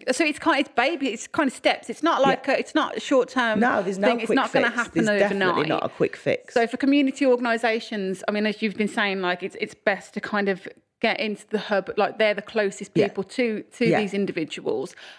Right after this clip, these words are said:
Speaker 1: um, and just kind of building programmes that can nurture people
Speaker 2: Yeah.
Speaker 1: over a time,
Speaker 2: Yeah.
Speaker 1: and not just young people, but
Speaker 2: Yeah.
Speaker 1: their parents
Speaker 2: Yeah.
Speaker 1: as well.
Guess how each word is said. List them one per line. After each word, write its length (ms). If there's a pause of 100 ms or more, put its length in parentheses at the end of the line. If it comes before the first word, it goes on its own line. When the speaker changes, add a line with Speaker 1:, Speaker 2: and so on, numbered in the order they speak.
Speaker 1:
um, 320 (120)
and 400
just 220
kind 180
of 100
building 380
programmes 680
that 180
can 420
nurture 560
people 440
Speaker 2:
Yeah. 100
Speaker 1:
over 180
a 60
time, 240
Speaker 2:
Yeah. 60
Speaker 1:
and 80
not 220
just 380
young 180
people, 480
but 120
Speaker 2:
Yeah. 60
Speaker 1:
their 100
parents 520
Speaker 2:
Yeah. 160
Speaker 1:
as 60
well. 440